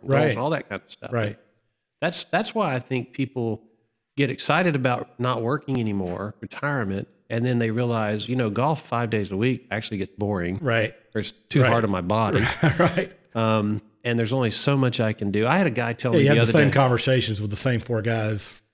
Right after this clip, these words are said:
Speaker 2: every day for twenty years is not.
Speaker 1: Well,
Speaker 2: Yeah.
Speaker 1: I, I had a guy tell me the other day, um, he's in his seventies. This, this is a direct quote. And he said, "Mark, there is no lonely like retired lonely."
Speaker 2: Oh, wow.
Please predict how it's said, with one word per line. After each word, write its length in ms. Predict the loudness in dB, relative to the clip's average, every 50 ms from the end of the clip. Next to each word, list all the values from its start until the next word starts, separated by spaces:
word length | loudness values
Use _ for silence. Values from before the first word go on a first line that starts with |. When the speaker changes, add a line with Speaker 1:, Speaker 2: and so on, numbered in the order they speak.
| -8 -4
Speaker 2:
every 160 | -2 -2 0
day 160 | 0 -2 -2
for 240 | -2 -2 -4 -4 -4 -4 -8 _ _
twenty 220 | -4 -2 -2 0
years 260 | 0 0 -2 -2 -2
is 140 | -4 -4 -2
not. 320 | -2 -2 -2 -2 -4 -6 -8 -8 -10 -10 _ -14 -4
Speaker 1:
Well, 160 | 0 2 2 4
Speaker 2:
Yeah. 240 | 4 2 0 -2 -2 -2
Speaker 1:
I, 80 | -2
I 20 | 0
had 120 | 0 0
a 40 | 0
guy 160 | 0 -2 -2
tell 180 | 0 0 0 2
me 80 | 2 2
the 80 | 2
other 120 | 0 0 0
day, 440 | -2 0 0 0 -2 -2 -4 -6 -4
um, 320 | -4 -2 -2 -2 -2 -4 -2
he's 200 | -2 -2 -2 0
in 80 | 0 -2
his 140 | -2 -2 -2
seventies. 640 | -2 -2 -2 0 0 -2 -2 -2 -4 -4 -6 -10 -14 _ _ _ _ _ _ _ _ _ _ -14
This, 80 | -14 -14 _ _ -8
this 160 | -6 -6 -4
is 100 | -2 -2
a 60 | -2
direct 360 | 0 0 0 0 0 -2 -4 -6
quote. 260 | -4 -4 -4 -6 -8 _ _ -12
And 140 | -10 -10 -8
he 140 | -4 -4 -4
said, 540 | -2 -4 -4 -2 -2 0 0 -2 -4 -6 -4
"Mark, 360 | -4 -2 -2 -2 -4 -4 -4
there 160 | -2 -2 -2
is 160 | -2 -4 -4
no 380 | -4 -2 -2 0 0 0 0 0
lonely 640 | 0 0 0 0 0 0 0 -2 -4 -6 -10 -14 -20 _ _ _ _ _ _ _ _ -10 -8
like 180 | -8 -8 -8
retired 460 | -14 -16 -8 -6 -6 -6 -6 -8 -10 -8
lonely." 320 | -8 -8 -8 -10 -12 -20 _ _ _ _ _ _ -6
Speaker 2:
Oh, 100 | -4 -2
wow. 420 | -2 0 0 0 -2 -2 -4 -8